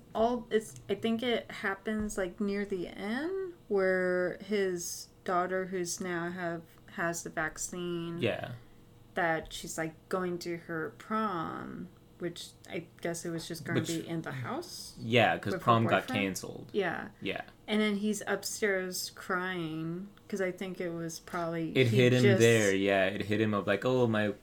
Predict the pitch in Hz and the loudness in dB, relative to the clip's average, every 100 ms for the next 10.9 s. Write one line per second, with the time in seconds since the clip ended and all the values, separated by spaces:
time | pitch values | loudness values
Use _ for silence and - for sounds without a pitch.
0 | - 107 110 113 98 98 - 98 90 92 | 4 6 6 2 2 0 2 0 0 -4
1 | - 95 92 92 92 95 92 - 90 87 | -6 -2 0 -2 0 2 2 0 0 0
2 | 85 - - 104 90 82 - - - - | 0 -4 -4 0 0 -2 -8 -14 -14 -14
3 | - - - 160 277 113 240 240 240 226 | -14 -14 2 2 4 2 2 2 2 2
4 | 214 165 170 156 151 120 117 110 113 117 | 2 0 2 2 2 2 2 2 4 2
5 | 113 - 113 104 104 107 107 107 - - | 0 -4 -4 -2 -2 0 0 -2 -10 -20
6 | - - - - - - 110 113 113 370 | -20 -20 -20 -20 -14 -2 4 6 6 8
7 | 120 113 110 107 269 294 - 294 240 233 | 6 6 4 2 2 0 -4 -4 -4 0
8 | 202 - 190 - 208 202 208 226 240 240 | -2 -2 -8 -4 -2 -2 -2 -6 -4 -2
9 | 247 247 196 185 180 180 175 - 185 170 | -2 -2 -2 -4 -4 -6 -6 -6 -8 -4
10 | 185 175 180 175 165 - 175 - 120 | -4 -4 -4 -4 -4 -6 -4 0 0